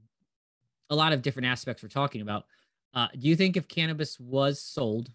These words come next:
like, on Amazon, right? Like, do you think if it was sold like that, take away some of the age restrictions, that it would, uh, well, obviously more popular, that it would destroy small businesses, like small cannabis ma and pa, like,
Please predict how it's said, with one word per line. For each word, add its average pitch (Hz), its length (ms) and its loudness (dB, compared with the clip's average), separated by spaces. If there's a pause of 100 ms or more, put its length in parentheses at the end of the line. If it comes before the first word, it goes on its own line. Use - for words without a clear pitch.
like, 120 160 -4
on 113 100 -2
Amazon, 107 420 -4 (100)
right? 110 260 -6 (100)
Like, 107 160 -18 (280)
do 123 60 -20
you 123 60 -20
think 139 140 -4
if 131 80 -10
it 135 40 -10
was 135 120 -6
sold 135 220 0
like 127 200 0
that, 131 220 -2
take 135 200 -6
away 127 120 -4
some 120 180 -8
of 120 40 -10
the 117 100 -10
age 117 180 0
restrictions, 113 580 -10 (260)
that 127 120 2
it 107 120 -2
would, 131 480 2 (460)
uh, 113 300 0 (460)
well, 120 200 -2
obviously 117 420 -4
more 104 200 -8
popular, 110 560 -6
that 117 160 -2
it 117 100 -4
would 123 160 -2
destroy 131 680 0
small 180 380 -2
businesses, 214 680 -4 (140)
like 123 160 -4
small 139 380 0
cannabis 139 600 -4
ma 135 300 -2
and 123 200 -6
pa, 127 300 0
like, 117 280 -2